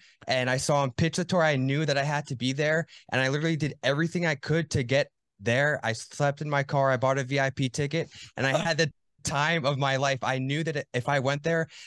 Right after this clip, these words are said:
Speaker 1: I could be undeniable and unstoppable, just like all the Patriots are. And then now here I am, working for Clay.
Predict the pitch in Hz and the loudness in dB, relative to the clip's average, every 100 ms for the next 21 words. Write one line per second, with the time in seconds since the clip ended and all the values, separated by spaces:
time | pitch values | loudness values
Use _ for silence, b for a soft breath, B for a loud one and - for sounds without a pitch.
0 | B 127 135 127 147 - 151 156 147 143 | B -4 -2 0 0 0 0 2 2 2
1 | 156 151 160 131 131 139 147 131 139 147 | 0 2 2 2 0 0 -2 -2 -2 -2
2 | 151 139 131 135 123 135 139 - 139 - | -2 -2 -2 0 2 2 0 -2 -4 -2
3 | 156 143 165 156 165 b b b 127 139 | -4 -2 0 2 0 b b b -2 0
4 | 139 139 156 160 151 170 135 92 - 123 | 2 2 2 2 2 0 -2 -6 -4 -4
5 | 139 135 - 156 117 | -2 -6 0 0 0